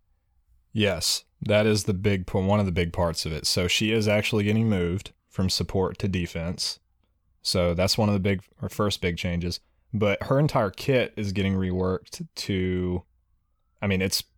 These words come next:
making some pretty significant changes to her kit. So her teleporter isn't gonna be an ultimate now. It's gonna be a standard ability. And it makes it so that you can put the teleporter down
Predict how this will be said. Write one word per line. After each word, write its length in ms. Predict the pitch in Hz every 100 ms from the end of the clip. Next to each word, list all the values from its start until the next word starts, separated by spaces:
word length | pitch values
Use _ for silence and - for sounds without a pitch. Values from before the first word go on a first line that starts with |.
| -
making 500 | 120 120 117 107 98
some 160 | 101
pretty 280 | 90 101 95
significant 600 | - 92 92 90 82 82
changes 400 | - 87 80 78
to 140 | -
her 60 | 80
kit. 300 | - 87 - _ _ _ -
So 300 | - 104 - _ -
her 160 | 117
teleporter 840 | 104 147 170 160 - 95 92 92 90 -
isn't 340 | 104 107 113 104
gonna 180 | 101
be 140 | 95 95
an 100 | 90
ultimate 400 | - 98 - 85
now. 300 | 82 78 80 - _ _
It's 180 | 95 -
gonna 180 | 113 101
be 120 | 95
a 60 |
standard 460 | 85 - 110 101 87
ability. 520 | 82 82 78 76 80 _ _ _ _ _ _ _ _ _
And 600 | 98 95 95 92 90 90 - _ _ _ _ _ -
it 80 | 110
makes 240 | 135 -
it 100 | -
so 160 | - 117
that 260 | 104 - _
you 160 | - 120
can 320 | 120 110 101 -
put 180 | - 135
the 80 | -
teleporter 580 | 127 123 110 104 92
down 460 | 87 87 85 85 87